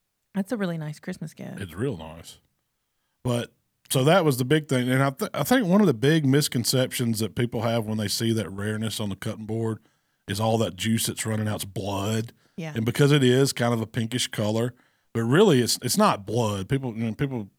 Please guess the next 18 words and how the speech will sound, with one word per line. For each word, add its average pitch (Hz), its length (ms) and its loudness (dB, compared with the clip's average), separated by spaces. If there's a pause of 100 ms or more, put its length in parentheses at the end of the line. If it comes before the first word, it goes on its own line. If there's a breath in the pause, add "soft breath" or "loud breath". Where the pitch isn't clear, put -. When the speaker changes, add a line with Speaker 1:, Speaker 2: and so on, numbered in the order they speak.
(120)
Speaker 2:
you 110 100 -6
know, 104 100 -6
don't 113 300 -2
understand 107 640 -4
that's, 117 260 -2 (180)
that's - 160 -6
just 147 280 -2 (120)
meat 117 360 -2
juice. 92 340 -8
It's 110 120 -4
kind 143 200 -2
of 123 60 0
the 107 80 0
protein 98 640 -6
liquid 107 340 -6
that's 95 140 -4
cooking 92 320 -10
out. 95 240 -12